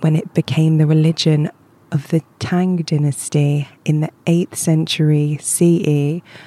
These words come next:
which is considered a golden age of Chinese culture.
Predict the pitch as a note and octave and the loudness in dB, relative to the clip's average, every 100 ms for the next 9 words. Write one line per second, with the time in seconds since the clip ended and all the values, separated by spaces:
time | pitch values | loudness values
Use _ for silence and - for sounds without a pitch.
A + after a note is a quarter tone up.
0 | - - - E3 - - - E3 - E3+ | -20 -20 -2 0 0 -2 -2 -2 -2 -4
1 | - F3+ F3 E3+ D3+ - D#3+ E3 E3 E3 | 0 0 2 0 0 0 2 2 0 -2
2 | - D#3 D3+ - D3+ - - D3+ D3 D3 | 0 0 0 0 -4 -2 -6 -2 -2 -2
3 | D3 - - D3 - - D3 D3 | -4 -8 -6 -6 -6 -6 -4 -4